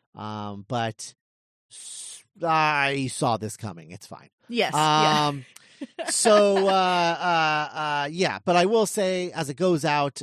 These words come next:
Speaker 1: um, uh, I just, I have so much love for, uh, Bad Wolf Parting of the Ways, and I would say that it is arguably, I'm trying to think of another one.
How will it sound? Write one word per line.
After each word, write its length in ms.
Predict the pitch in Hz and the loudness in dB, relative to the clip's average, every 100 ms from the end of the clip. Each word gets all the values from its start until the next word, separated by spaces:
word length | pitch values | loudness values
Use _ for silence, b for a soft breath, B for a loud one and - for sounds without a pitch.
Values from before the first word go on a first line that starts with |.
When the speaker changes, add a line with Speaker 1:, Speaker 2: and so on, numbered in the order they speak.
| - | -8
Speaker 1:
um, 640 | 131 131 127 123 123 123 | -4 -2 -2 -4 -4 -8
uh, 40 | 107 110 123 120 113 | -10 -6 -4 -4 -4
I 160 | 120 127 | -6 -8
just, 260 | 127 117 | -8 -10
I 140 | - 127 | -10 -8
have 200 | 127 113 | -6 -8
so 140 | 165 | -6
much 200 | 147 135 | -6 -8
love 340 | 135 131 127 113 | -6 -4 -4 -8
for, 540 | - 127 123 117 117 - | -12 -8 -6 -6 -8 -8
uh, 200 | 113 110 | -8 -6
Bad 180 | 113 | -8
Wolf 160 | 113 107 | -8 -10
Parting 200 | 127 113 | -8 -8
of 60 | 104 | -8
the 60 | 107 | -8
Ways, 360 | 110 107 104 | -8 -6 -8
and 180 | - 107 | -12 -12
I 120 | 107 | -10
would 200 | 110 110 - | -8 -10 -10
say 300 | 120 104 104 | -10 -8 -8
that 180 | 101 104 | -12 -14
it 160 | 110 - | -18 -16
is 640 | 104 101 101 98 95 - _ b b b b b b _ | -12 -10 -10 -12 -16 -20 _ b b b b b b _
arguably, 1200 | 147 147 156 175 151 170 240 240 254 247 269 285 | 0 2 2 0 -6 -6 -2 0 -2 -2 -6 -4
I'm 120 | 269 202 | -4 -4
trying 220 | 226 233 | -2 -2
to 60 | |
think 380 | 196 - 202 190 | -2 -2 -2 0
of 560 | 185 160 147 127 - - _ _ _ _ _ _ _ _ _ | 2 4 2 -2 -10 -20 _ _ _ _ _ _ _ _ _
another 640 | - 151 147 143 143 170 220 | -6 -6 -4 -2 0 0 0
one. 480 | 214 226 240 247 | 0 -2 -2 -6